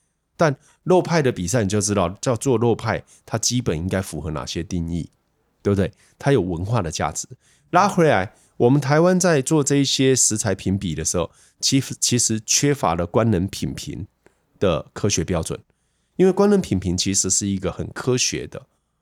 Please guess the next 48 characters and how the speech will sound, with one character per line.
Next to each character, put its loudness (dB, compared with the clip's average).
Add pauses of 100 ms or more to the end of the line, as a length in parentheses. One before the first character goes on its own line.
(280)
呃， -2
我 -4
们 -4
说 0
欣 2
赏 0
食 -4
物 -2
的 -4
方 -6
式。 -8 (340)
然 4
后 6
呢， 4
在 0
做 2 (220)
食 2
物 6
比 -2
赛， 2
比 -4
如 0
说 0
客 0
家 2
菜 -2
的 -4
比 -14
赛， -6 (540)
那 0
到 2
底 4
什 -2
么 -2
是 -2
客 -6
家 -6
菜？ -10 (720)
你 2
就 4
会 4
发 2
觉 4
一 2
件 2
事 0
情 -4
哦， -6